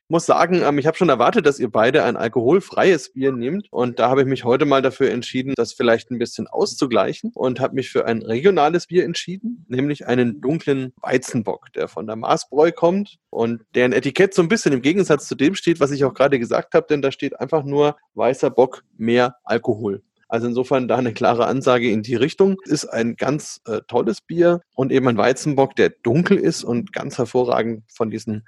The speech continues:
fruchtigen, bananig frischen Aromen lebt, aber eben auch Röstaromen, Malzaromen, ein bisschen was Schokoladiges hat und einfach so ein, so ein wunderschönes, äh, Allround-Bier, was man auch super zum Beispiel mit Schokolade oder mit Marzipan kombinieren kann. Also ein feines Bier. Weiß nicht, habt ihr das schon mal getrunken?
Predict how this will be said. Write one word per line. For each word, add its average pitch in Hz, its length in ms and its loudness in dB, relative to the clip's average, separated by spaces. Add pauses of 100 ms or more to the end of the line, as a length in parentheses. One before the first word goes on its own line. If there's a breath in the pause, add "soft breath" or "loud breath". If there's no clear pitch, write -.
(200 soft breath)
fruchtigen, 127 640 0
bananig 123 440 0
frischen 185 320 2
Aromen 139 400 4
lebt, 127 320 0
aber 127 260 -2
eben 120 260 -2
auch 120 280 0
Röstaromen, 110 760 -2 (100)
Malzaromen, 110 720 0
ein 101 40 -2
bisschen 107 260 -4
was 104 100 -4
Schokoladiges 113 760 -2
hat 110 200 0
und 101 240 -8 (160)
einfach 123 240 2
so 120 180 0
ein, 113 220 0
so 120 100 -4
ein 107 140 -4
wunderschönes, 120 720 0
äh, - 60 -8
Allround-Bier, 117 960 0
was 104 140 -2
man - 140 -2
auch 107 80 -2
super 170 280 2
zum 135 140 -2
Beispiel 123 240 2
mit 113 180 -4
Schokolade 123 540 4
oder 113 160 4
mit 110 140 -2
Marzipan 117 560 -2
kombinieren 113 480 -4
kann. 107 320 -8 (100)
Also 110 300 -2
ein 104 260 -4 (140)
feines 113 400 -4
Bier. 147 180 2
Weiß 104 160 4
nicht, 139 140 0
habt 123 100 -2
ihr 131 80 4
das 127 80 2
schon 143 140 -2
mal 131 100 2
getrunken? 151 380 -2